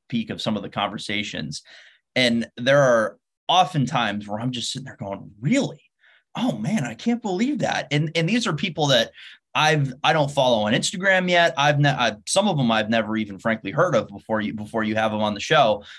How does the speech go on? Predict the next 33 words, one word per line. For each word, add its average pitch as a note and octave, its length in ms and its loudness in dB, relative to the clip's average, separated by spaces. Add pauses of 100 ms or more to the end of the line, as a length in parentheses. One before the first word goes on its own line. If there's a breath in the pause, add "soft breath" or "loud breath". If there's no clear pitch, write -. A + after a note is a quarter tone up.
(260 loud breath)
And, C3+ 360 2
but D3 160 4
I'm, C#3 280 0
I'm C3+ 300 0
amazed D#3 480 2
by E2+ 200 0
it. A#1+ 280 -12
So B2 400 2
it, B2+ 220 0
it's, - 440 -2
it, B2 220 0
it's, A2 340 -6
it's B2 160 -6
an B2 60 0
honor C3 400 0
to - 140 -10
be A#2 160 0
able A2 160 0
to, G#2 240 -4
to F#2+ 100 -10
be A2 220 -2
in G#2 80 -2
that G2+ 200 -2
position G2 420 -10
and, F#2+ 180 -12
and F#2+ 120 -10
see G#2+ 200 -10
some G2 240 -8
of G2 80 -8
those G2 160 -8
conversations. F#2+ 800 -10
But, F2+ 300 0 (380 loud breath)
um, G#2+ 440 0